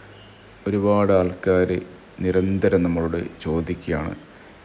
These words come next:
"എന്ത് പറ്റി സിയാദേ, നിൻ്റെ പുതിയ വ്ളോഗൊന്നും കാണുന്നില്ലല്ലോ, എന്ത് പറ്റി?" എന്നുള്ള കാരണം മറ്റൊന്നുമല്ല, ഒരുപാട് തിരക്ക് കാരണമാണ് നമ്മൾ വ്ളോഗിൽ വരാതിരിക്കുന്നത്. കാരണം എല്ലാവർക്കും അറിയാം, ഒരുപാട് എഡിറ്റിങ്ങും കാര്യങ്ങളും ഉള്ള ഒരു സംഭവമാണ്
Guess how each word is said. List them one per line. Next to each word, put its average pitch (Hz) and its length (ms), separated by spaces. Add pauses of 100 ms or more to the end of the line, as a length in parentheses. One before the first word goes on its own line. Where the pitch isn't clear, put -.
(180)
"എന്ത് 101 200
പറ്റി 90 340
സിയാദേ, 85 520 (140)
നിൻ്റെ 90 220
പുതിയ 90 320
വ്ളോഗൊന്നും 90 560
കാണുന്നില്ലല്ലോ, 85 580
എന്ത് 85 260
പറ്റി?" 82 340
എന്നുള്ള 82 380 (760)
കാരണം 110 280
മറ്റൊന്നുമല്ല, 92 760 (240)
ഒരുപാട് 85 400 (140)
തിരക്ക് 92 400
കാരണമാണ് 85 580 (120)
നമ്മൾ 82 300
വ്ളോഗിൽ 82 580
വരാതിരിക്കുന്നത്. 82 800 (340)
കാരണം 98 220
എല്ലാവർക്കും 95 440
അറിയാം, 95 320 (160)
ഒരുപാട് 85 380
എഡിറ്റിങ്ങും 87 480
കാര്യങ്ങളും 87 460 (760)
ഉള്ള 85 180
ഒരു 87 140
സംഭവമാണ് 85 800